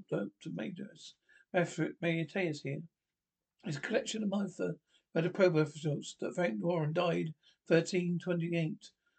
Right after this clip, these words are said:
Eric Sparkman, Doctor Ro-, Russell is that, it's for no-, with him now. Kicks off monitors, beeping computer. Please verify that last report. Cell life is sustained by artificial life support systems only. Beeping stops. They died, Eric,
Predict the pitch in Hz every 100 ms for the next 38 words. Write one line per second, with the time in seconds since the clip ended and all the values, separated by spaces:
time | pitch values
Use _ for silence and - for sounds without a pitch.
0 | _ - 170 - - 180 185 180 143 143
1 | 160 208 170 165 - 160 190 165 151 156
2 | 151 180 - - 147 - 180 180 185 180
3 | - - 190 180 185 170 156 143 - _
4 | _ - _ - - 180 165 147 165 156
5 | 143 151 - 160 151 147 - 156 165 156
6 | 151 147 _ _ _ - 208 185 156 143
7 | 156 143 139 151 151 143 147 - - 170
8 | - _ _ _ _ - 180 196 196 190
9 | 190 - 165 160 - 180 196 175 151 160
10 | 170 160 170 - 165 180 - 165 151 -
11 | - - 151 90 - 95 82 78 71 _
12 | - - 151 151 151 151 - 151 147 -
13 | 143 147 151 175 185 - 156 -